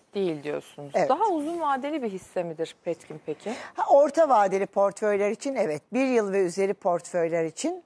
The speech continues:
Speaker 2: e, portföylerde taşınabilecek
Speaker 1: Hı hı.
Speaker 2: hisselerden bir tanesidir. Ama son iki yıllık performansı ki yönetmenimizden rica edelim. İki üç yıllık performansı
Speaker 1: Hı hı.
Speaker 2: verebilirse bize.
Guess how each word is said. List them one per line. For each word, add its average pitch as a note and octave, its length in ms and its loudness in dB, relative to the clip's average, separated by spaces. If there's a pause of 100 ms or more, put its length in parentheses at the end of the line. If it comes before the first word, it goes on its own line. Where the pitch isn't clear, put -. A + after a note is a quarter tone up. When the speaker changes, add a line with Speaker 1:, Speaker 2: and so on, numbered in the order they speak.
Speaker 2:
e, F#3 240 2
portföylerde F#3 760 0
taşınabilecek F3+ 800 -6
Speaker 1:
Hı - 100 -14
hı. G3+ 40 -8
Speaker 2:
hisselerden F3 600 0
bir - 40 -10
tanesidir. F#3+ 600 -4
Ama G3 200 0
son A#3+ 340 0
iki - 220 -10
yıllık G3 340 -2
performansı E3+ 760 -2
ki G3+ 100 -10
yönetmenimizden F#3 720 -2
rica A3 220 0
edelim. D#3+ 240 -4
İki F#3+ 260 -12
üç G3+ 200 -10
yıllık E3 260 -6
performansı E3 800 -2
Speaker 1:
Hı E3+ 40 2
hı. E3 60 2
Speaker 2:
verebilirse E3+ 520 -2
bize. E3 260 -4